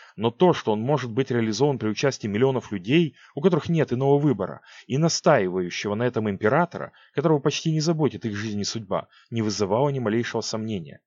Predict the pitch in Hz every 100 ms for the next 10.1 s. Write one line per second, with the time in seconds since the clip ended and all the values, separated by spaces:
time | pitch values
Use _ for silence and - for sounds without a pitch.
0 | _ _ _ _ - 117 135 139 131 139
1 | 135 151 147 156 107 90 104 - 131 120
2 | 104 101 143 131 98 120 131 139 127 -
3 | 135 110 - 151 - 90 69 _ - -
4 | - 180 107 151 165 147 139 120 143 151
5 | 139 - 127 127 - 135 143 123 123 120
6 | 170 - - _ - 151 175 147 139 135
7 | 147 135 - 127 104 123 139 123 113 120
8 | 127 107 117 120 - 107 101 113 120 -
9 | 107 104 101 110 120 95 90 101 127 113